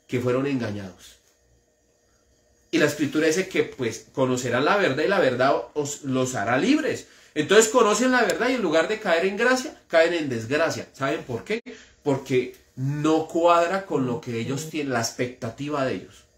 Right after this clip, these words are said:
Entonces la expectativa de ellos, ¿por qué entregan al Señor Jesús finalmente? Porque el Señor Jesús nunca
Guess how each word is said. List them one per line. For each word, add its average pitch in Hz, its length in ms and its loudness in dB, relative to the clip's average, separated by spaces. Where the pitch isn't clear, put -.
Entonces 170 220 4
la 165 80 6
expectativa 196 720 -2
de 170 80 2
ellos, 190 240 -4
¿por 156 160 -6
qué 220 120 -4
entregan 220 380 -6
al 190 100 -6
Señor 143 280 -4
Jesús 185 280 -10
finalmente? 196 520 -8
Porque 160 460 2
el 139 80 -4
Señor 160 280 -2
Jesús 190 260 0
nunca 208 420 -6